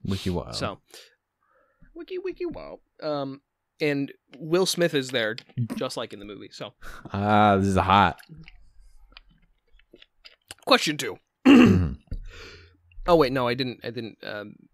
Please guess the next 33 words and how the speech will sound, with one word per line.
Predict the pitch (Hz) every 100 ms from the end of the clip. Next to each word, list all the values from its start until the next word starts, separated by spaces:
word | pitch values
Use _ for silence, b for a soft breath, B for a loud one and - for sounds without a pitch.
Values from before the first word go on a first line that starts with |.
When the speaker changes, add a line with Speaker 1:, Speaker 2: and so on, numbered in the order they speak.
| - - _ _
Speaker 2:
quantify | - 139 107 110 98
what | 101
I | 101
said. | 101 101 - 127 _
Um, | 156 143 143 _ _ _ _ _ _ _ _ -
or | 160 143
rather, | 139 135
I | 127
didn't | 135 127
qualify. | - 127 113 113 107
I, | - 143 135
I |
qualified | 143 180 170 160 151
my | 131
statement, | 123 - 139 107
but | - 113
then | 117
I |
didn't | 110 113
make | 110
my | 104
statement. | 107 127 - - B B B
So | 180 147 _ _ - -
this | 190 -
particular | - - 226 - 185 175 160 - _
paper, | - 247 190
which | 120 120
was | 135
written | 139 127
in | 123
two | 151
thousand | 135 127
eleven, | 110 202 175